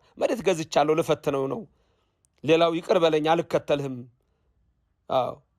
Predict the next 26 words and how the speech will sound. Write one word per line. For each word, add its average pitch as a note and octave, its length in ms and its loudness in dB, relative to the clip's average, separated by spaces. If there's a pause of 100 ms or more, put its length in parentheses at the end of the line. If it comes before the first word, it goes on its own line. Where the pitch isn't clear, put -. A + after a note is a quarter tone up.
(1120)
ሌላው F3+ 300 4
ደግሞ G#3 240 -4
ምን F3+ 120 -2
አለ? D3 180 0
"አምስት F#3+ 340 -2 (100)
ጥማድ C4+ 320 -8
በሬዎች - 280 -4
ገዝቻለሁ" - 540 -4
አለ። - 120 -8 (800)
ስለ G3+ 160 2
ገንዘብ G3+ 280 0
ነው E3+ 100 -2
የሚያወሩት። B2+ 320 -8 (100)
አምስት D#4+ 300 -4
ጥማድ C#4 320 -4
በሬ። - 140 -4 (1040)
እነሱን F3 400 0
ዛሬ - 200 2
እፈትናቸዋለሁ። D#3+ 720 -2
እስቲ B2+ 120 -6
እንዴት D#3+ 240 0
አይነት D3 220 0
በሬዎች C#3+ 300 -4
እንደሆኑ D3+ 260 -2
በእርሻ D#3 240 0
አያቸዋለሁ። D3 500 -6